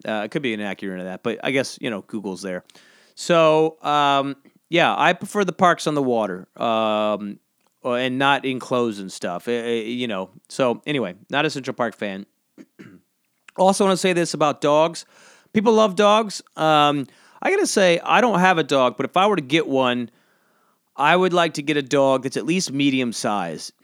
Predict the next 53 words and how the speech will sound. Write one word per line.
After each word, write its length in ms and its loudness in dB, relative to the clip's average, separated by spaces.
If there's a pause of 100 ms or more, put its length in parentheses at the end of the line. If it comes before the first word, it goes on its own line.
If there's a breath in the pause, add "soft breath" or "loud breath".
(120)
Sometimes 400 -2
I 20 2
see 200 -2
people 240 -2
walking 300 0
around 140 0
New 80 -2
York 240 0
with 80 -4
these 240 -6
little 300 -2
tiny 360 -2
dogs. 600 0
Nothing 320 0
against 280 -2
tiny 240 2
dogs, 320 0
but 120 -8
here's 180 0
my 140 -2
fear 240 -2
about 260 2
really 180 2
tiny 320 -2
dogs. 440 2 (340 soft breath)
Some 180 0
of 400 0
these 160 -4
dogs 300 2
are 60 -8
so 240 -2
small, 680 2 (600 soft breath)
I 100 4
get 180 -2
scared, 300 0
like, 240 0
what 160 0
if 80 -2
I 80 2
was 140 0
in 100 0
bed 320 2
and 140 0
I 80 2
got 320 2
out 400 2
and 160 -4
I 80 0
just, 260 -6
like, 160 -4
stepped 480 -4
on 220 -6
it? 160 -20